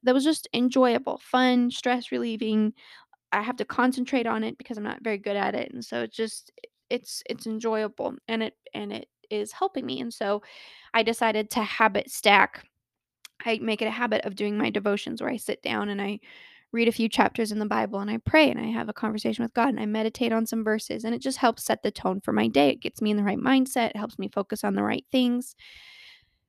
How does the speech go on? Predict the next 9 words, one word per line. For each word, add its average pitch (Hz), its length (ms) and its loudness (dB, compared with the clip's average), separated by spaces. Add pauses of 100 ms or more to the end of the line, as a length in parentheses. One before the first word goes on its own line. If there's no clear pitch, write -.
(200)
Um, 220 580 2 (100)
and 247 180 -2
so 233 420 2 (120)
I've 226 260 2
habit 294 380 -2
stacked 220 380 -4
where 208 100 -2
I'm 208 140 -4
gonna, 214 240 -6